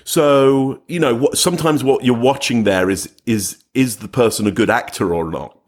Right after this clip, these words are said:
<laughs> Can they, can they deal with acting out this, this drama? What I'm interested in is what are those moments where people are in an actual drama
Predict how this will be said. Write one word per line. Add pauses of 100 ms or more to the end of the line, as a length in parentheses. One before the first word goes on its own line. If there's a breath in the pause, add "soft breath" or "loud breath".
<laughs>
Can
they, (240 loud breath)
can
they
deal
with
acting
out
this, (140)
this
drama? (340 loud breath)
What
I'm
interested
in (460 loud breath)
is
what
are
those
moments
where
people
are (180)
in (140)
an
actual
drama